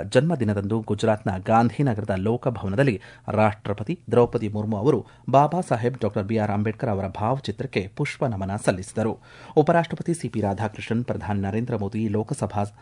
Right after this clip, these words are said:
ಸ್ಪೀಕರ್ ಓಂ ಬಿರ್ಲಾ, ರಾಜ್ಯಸಭೆಯ ವಿರೋಧ ಪಕ್ಷದ ನಾಯಕ ಮಲ್ಲಿಕಾರ್ಜುನ ಖರ್ಗೆ, ಕೇಂದ್ರ ಸಚಿವರು ಮತ್ತು ಸಂಸದರು ಅಂಬೇಡ್ಕರ್ ಜಯಂತಿಯ ಅಂಗವಾಗಿ ಡಾಕ್ಟರ್ ಬಿ ಆರ್ ಅಂಬೇಡ್ಕರ್ ಅವರಿಗೆ ಶ್ರದ್ಧಾಂಜಲಿ ಸಲ್ಲಿಸಿದರು.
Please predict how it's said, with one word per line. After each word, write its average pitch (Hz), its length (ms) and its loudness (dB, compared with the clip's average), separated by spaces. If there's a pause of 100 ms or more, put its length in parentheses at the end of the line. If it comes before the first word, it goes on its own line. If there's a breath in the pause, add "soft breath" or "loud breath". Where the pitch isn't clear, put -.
(140 soft breath)
ಸ್ಪೀಕರ್ 127 560 2
ಓಂ 107 160 0
ಬಿರ್ಲಾ, 104 300 0 (260 loud breath)
ರಾಜ್ಯಸಭೆಯ 131 840 4 (100)
ವಿರೋಧ 123 260 4
ಪಕ್ಷದ 127 340 -4
ನಾಯಕ 110 300 -2 (120)
ಮಲ್ಲಿಕಾರ್ಜುನ 104 540 -2
ಖರ್ಗೆ, 107 360 0 (280 loud breath)
ಕೇಂದ್ರ 156 320 4
ಸಚಿವರು 143 340 -4
ಮತ್ತು 170 220 -6 (300 soft breath)
ಸಂಸದರು 120 480 0
ಅಂಬೇಡ್ಕರ್ 107 460 -2
ಜಯಂತಿಯ 104 360 -2
ಅಂಗವಾಗಿ 98 500 -4
ಡಾಕ್ಟರ್ 110 300 -2
ಬಿ 107 140 -4
ಆರ್ 101 140 0
ಅಂಬೇಡ್ಕರ್ 104 380 -4
ಅವರಿಗೆ - 280 2 (260 soft breath)
ಶ್ರದ್ಧಾಂಜಲಿ 127 680 0
ಸಲ್ಲಿಸಿದರು. 113 600 0